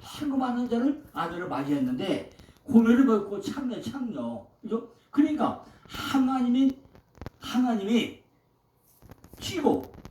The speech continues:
우리가 여자인데, 여자, 고멜이 우상 숭배의 창녀라는 거죠. 바로 음란한 아내, 부정한 아내. 이런데 우린 뭐하죠? 둘이 합쳐가지고 뭐예요? 많은 열매를 맺어야 되는데,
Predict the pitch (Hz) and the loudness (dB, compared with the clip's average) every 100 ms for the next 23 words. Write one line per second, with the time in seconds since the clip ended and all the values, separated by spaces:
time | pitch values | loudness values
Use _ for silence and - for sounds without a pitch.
0 | - - 233 214 226 175 185 185 156 160 | -14 -6 2 6 6 4 2 2 0 2
1 | 175 - 143 151 131 - - - - - | 2 2 0 0 0 2 0 -4 -14 -14
2 | - 233 226 240 302 - - _ 185 202 | 0 2 6 8 8 6 -6 _ -6 -6
3 | 190 - 285 190 - - 285 247 220 143 | -6 -10 -6 -6 -6 -8 -6 -4 -4 -4
4 | 123 202 - - _ _ _ - 190 - | -6 -10 -12 -14 _ _ _ -6 -2 2
5 | 220 220 208 208 151 147 - - - - | 4 4 4 4 2 2 0 -4 -14 -12
6 | - 202 190 151 294 - - _ _ 226 | -6 -2 0 0 0 -2 -8 _ _ 2
7 | 240 247 269 269 269 - _ - 240 285 | 4 4 2 0 -2 -8 _ -2 4 6
8 | 269 180 160 208 - - _ 220 208 190 | 6 4 2 -4 -8 -18 _ 0 2 0
9 | - 196 170 202 160 151 185 - _ _ | -2 -4 -4 -2 0 0 0 -6 _ _
10 | - - - - - 254 277 180 175 185 | -14 -12 -12 -6 2 4 6 2 0 -2
11 | 180 175 196 151 147 151 139 131 123 190 | 0 0 2 2 2 2 0 -2 -2 -4
12 | 147 - | -4 -8